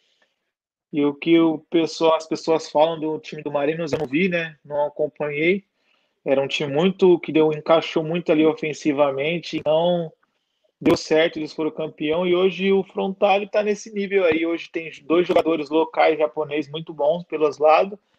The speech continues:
Tem o Damião ali que tá ali pra, só pro, pra, pra empurrar ali pro gol, né? Pra fazer os gols, e ele vem fazendo.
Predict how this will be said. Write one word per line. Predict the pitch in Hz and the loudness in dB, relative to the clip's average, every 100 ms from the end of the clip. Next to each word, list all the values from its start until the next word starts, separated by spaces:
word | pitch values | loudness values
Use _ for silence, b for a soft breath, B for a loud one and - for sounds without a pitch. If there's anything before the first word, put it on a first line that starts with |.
| _ _ _ _ _ _ | _ _ _ _ _ _
Tem | - 175 | -6 -4
o | 165 | 2
Damião | 175 180 175 180 | 2 2 2 4
ali | 180 175 180 | 4 2 -4
que | 185 | -6
tá | 190 196 190 | -4 0 0
ali | 196 202 | -2 -6
pra, | 208 202 190 185 175 170 _ _ _ _ _ | -2 0 2 0 -2 -6 _ _ _ _ _
só | - 175 180 | -6 -2 -2
pro, | 208 233 254 254 233 220 - | 0 0 2 2 0 -2 -6
pra, | 190 190 185 | -4 -4 -4
pra | - 185 180 | -6 -4 -4
empurrar | 175 196 165 170 | -4 -4 -2 -2
ali | 170 170 | -2 -4
pro | 170 | -6
gol, | 151 156 202 | -6 -4 -2
né? | 190 | -4
Pra | 170 156 | -6 -6
fazer | 160 143 | -6 -4
os | 151 139 | -6 -4
gols, | 147 175 180 | -4 -2 -2
e | 156 | -2
ele | 156 | -4
vem | 147 160 | -4 -6
fazendo. | 160 151 127 156 180 | -4 -4 -6 -16 -16